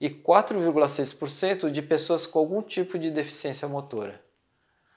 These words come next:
No mercado de trabalho, o grupo de deficientes motores representa apenas zero vírgula vinte e dois por cento e apenas zero vírgula quinze por cento nas matrículas do ensino superior.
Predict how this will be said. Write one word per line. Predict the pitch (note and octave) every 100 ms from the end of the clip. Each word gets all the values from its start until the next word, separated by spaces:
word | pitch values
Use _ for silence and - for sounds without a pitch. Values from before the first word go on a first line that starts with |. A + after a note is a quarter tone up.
| _
No | D3+
mercado | F3+ F3+ G#3+ A3+
de | F#3+
trabalho, | - C3+ A2+ C#3 E3 B2+ A#2+
o | B2+
grupo | D3 F#3+ G3
de | D3
deficientes | C3+ - - C3+ B2 A#2
motores | A2+ A2 D#3+ C#3+ C#3
representa | C#3+ C#3 C3+ D#3 D3+
apenas | C#3 - F3 D#3+ B2+
zero | D3 F#3 F3+
vírgula | E3+ E3+ E3
vinte | D3+ D#3
e | D#3
dois | C#3 C#3+
por | D#3 C#3+
cento | - A#2 G#2 - - _ _ _ _
e | C#3+ D3+
apenas | D3+ D#3+ D#3 B2
zero | C#3 F#3 G#3
vírgula | E3 D3+ C3+ C3+
quinze | C#3 B2 A#2
por | A#2+ G#2+
cento | D#3 D#3+ D3+
nas | B2 C3+
matrículas | D3 D3+ D3 C#3 D3 D#3 D3+ C#3
do | D3
ensino | C#3+ C#3 C3+
superior. | - - C3+ B2 F#2